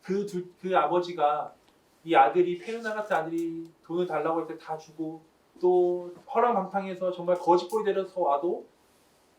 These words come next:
그 아들에게 좋은 옷을 입히고 또 잔치를 열고 했었던 그 이유는 단 하나예요.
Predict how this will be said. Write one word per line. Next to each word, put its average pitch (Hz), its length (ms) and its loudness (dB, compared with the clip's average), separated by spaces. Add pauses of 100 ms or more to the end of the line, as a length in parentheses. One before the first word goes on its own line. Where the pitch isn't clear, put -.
(420)
그 175 160 4
아들에게 165 840 2
좋은 190 280 0
옷을 190 260 0
입히고 170 520 -8 (300)
또 180 120 4
잔치를 175 440 -2
열고 160 320 2
했었던 180 560 -6
그 247 120 -10
이유는 175 420 -4
단 190 180 -6
하나예요. 202 420 -4